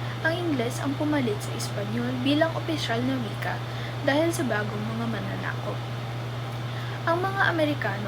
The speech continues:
ay tumulong sa pagpapalaya sa mga Kastila noong labing walong daan at siyam naput walo.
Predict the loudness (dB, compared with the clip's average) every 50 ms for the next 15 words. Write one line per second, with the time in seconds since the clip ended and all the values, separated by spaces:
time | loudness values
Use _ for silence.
0 | -2 -2 -2 -2 0 2 4 4 4 4 4 2 0 -2 0 0 0 0 2 0
1 | -2 0 0 -2 0 -2 -2 -2 -2 -4 -2 -2 -2 -2 0 0 0 0 0 0
2 | 0 0 -2 -2 -2 -2 0 0 -2 -2 -2 -4 -4 -6 -6 -6 -4 -4 0 2
3 | 4 6 6 8 8 8 6 6 4 4 4 2 2 2 2 2 2 2 2 0
4 | -2 -2 -2 -2 -2 -2 -2 0 0 0 0 0 -2 -2 -4 -4 -2 -2 -2 -2
5 | -2 -4